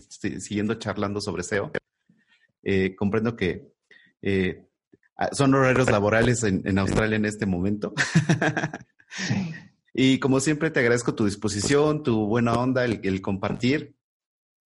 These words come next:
Speaker 1: Y espero que nos encontremos pronto para tomarnos una cerveza como debe de ser y seguir platicando sobre, sobre
Speaker 2: Por
Speaker 1: seo.
Speaker 2: supuesto.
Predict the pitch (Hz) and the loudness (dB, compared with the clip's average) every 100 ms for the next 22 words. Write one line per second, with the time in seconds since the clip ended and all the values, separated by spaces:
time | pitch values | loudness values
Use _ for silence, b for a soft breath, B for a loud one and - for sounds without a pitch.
0 | - - 113 113 117 117 147 160 160 123 | -20 -2 2 4 4 2 2 2 2 0
1 | 113 113 143 160 160 165 180 196 190 120 | 0 0 0 -2 0 -2 0 -2 -2 0
2 | 107 107 104 110 123 131 139 135 110 113 | 2 0 -2 -6 -4 -4 -4 -4 -4 -4
3 | 135 147 107 107 120 107 - 190 - B | -4 -6 -4 -2 0 0 0 -4 -6 B
4 | B _ _ _ _ _ _ _ _ 113 | B _ _ _ _ _ _ _ _ -2
5 | 110 107 110 120 107 110 117 113 95 92 | 0 0 0 -4 -2 -2 -2 -2 -4 -2
6 | 85 - 85 87 - - 160 - 123 - | -2 -6 -6 -2 0 0 -2 -4 -4 -8
7 | - | -14